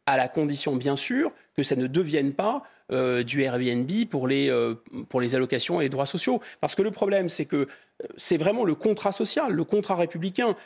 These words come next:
Vous êtes français, vous avez payé, nous avons payé, nos ancêtres ont payé pour avoir un système social, euh, très protecteur. Vous pouvez éventuellement en profiter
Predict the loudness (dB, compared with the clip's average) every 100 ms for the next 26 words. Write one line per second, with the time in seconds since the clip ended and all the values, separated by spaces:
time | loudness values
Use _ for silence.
0 | -10 -2 2 2 0 -2 -2 0 0 -2
1 | _ _ _ -10 -2 0 2 2 4 2
2 | 2 0 -2 0 2 4 4 4 0 -2
3 | -2 0 -2 0 0 0 2 0 2 0
4 | 0 -2 0 0 0 0 0 -2 -4 -2
5 | -2 -2 -4 -2 -2 -4 _ _ -2 -2
6 | 0 0 0 0 -2 0 0 0 0 -4
7 | _ _ _ -2 0 2 2 4 2 2
8 | 0 0 0 0 0 -2 -6 -2 -2